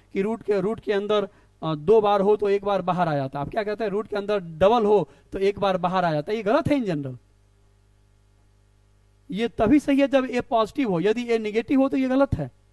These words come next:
नहीं यकीन हो तो आप एक, अ, एग्जांपल लेके आजमाइए इस रिजल्ट को। हम ए का वैल्यू नेगेटिव में लेते हैं, मान लेते हैं माइनस टू और मल्टीप्लाई माइनस टू। आप क्या सोचते हैं कि दो बार ए है तो ए के बाहर आ गया,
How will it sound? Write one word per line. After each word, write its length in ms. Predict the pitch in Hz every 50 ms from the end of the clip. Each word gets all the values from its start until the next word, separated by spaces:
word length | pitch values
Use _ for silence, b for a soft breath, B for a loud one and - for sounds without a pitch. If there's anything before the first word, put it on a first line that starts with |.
| _ _ _ _ _ _ _ _ _ _ _ _ _ _ _ _ _ _ _ _ _ _ _ _ _ _ _ -
नहीं 220 | 165 180 202 226
यकीन 260 | 233 - - 269 233 226
हो 80 | 233
तो 100 | 233 -
आप 160 | 208 185 180
एक, 120 | 202 185 -
अ, 400 | 214 196 - 180 175 165 170 165
एग्जांपल 500 | 185 180 165 180 190 196 202 - 226 214
लेके 240 | 214 214 - 262 226
आजमाइए 560 | - 170 165 165 165 170 170 170 190 226 240
इस 180 | 226 - -
रिजल्ट 260 | - 214 226 214 208 -
को। 160 | - 254 240 b b b b
हम 160 | 202 190 190
ए 140 | 190 233 240
का 120 | 240 262 220
वैल्यू 240 | 202 220 233 233
नेगेटिव 420 | 220 220 226 220 285 - - 269 240
में 80 | 208
लेते 240 | 185 165 151 - -
हैं, 160 | 147 147 139 b b b b b b
मान 220 | - 175 202 220 226
लेते 180 | 226 220 -
हैं 60 | 240 226
माइनस 440 | 202 185 190 196 202 208 - - - -
टू 220 | 226 202 160 131 b b b b b b b _ _ _
और 80 | - 160
मल्टीप्लाई 640 | 170 180 196 202 - 240 208 - - 220 214 220
माइनस 380 | 220 208 196 185 175 165 147 - -
टू। 200 | 156 151 143 147 _ -
आप 160 | 175 175 175
क्या 180 | - - 247 233
सोचते 400 | - - 240 226 - - - 262
हैं 320 | 214 196 180 190 226 220 b b b b b b
कि 100 | - 202
दो 600 | 160 151 151 160 165 160 151 143 180 220 240 240
बार 200 | 226 240 233 226
ए 220 | 233 214 233 240
है 120 | 233 240 233
तो 160 | - 247 220
ए 180 | 220 220 226 240
के 200 | - - 226 214
बाहर 300 | 190 202 190 208 247 247
आ 160 | 214 180 175
गया, 300 | 170 165 165 170 208